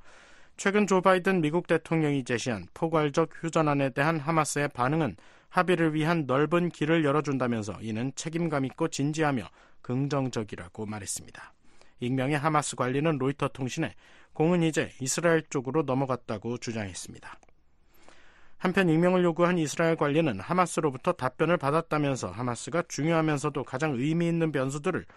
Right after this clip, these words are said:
모두 바꿨다고 주장했습니다. 이 관리는 특히 하마스가 바이든 대통령의 인질 석방 제안을 거부했다고 덧붙였습니다.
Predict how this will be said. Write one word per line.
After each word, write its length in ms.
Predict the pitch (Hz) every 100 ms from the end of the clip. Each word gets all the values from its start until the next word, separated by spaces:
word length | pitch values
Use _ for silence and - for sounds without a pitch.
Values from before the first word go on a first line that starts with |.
| - -
모두 400 | 143 160 180 170
바꿨다고 920 | - 110 170 165 - 127 110 147 151
주장했습니다. 760 | - 127 117 95 - 92 - - - - - - -
이 100 | 135
관리는 380 | 135 127 139 160
특히 240 | - -
하마스가 580 | 170 170 160 - 165 98 - -
바이든 380 | - 127 131 147
대통령의 600 | 135 127 135 123 123 143 113
인질 340 | 131 156 160
석방 460 | - 160 - 147 139
제안을 340 | 120 107 139
거부했다고 800 | - 110 120 160 147 - 113 101
덧붙였습니다. 800 | 110 - - 101 - 98 -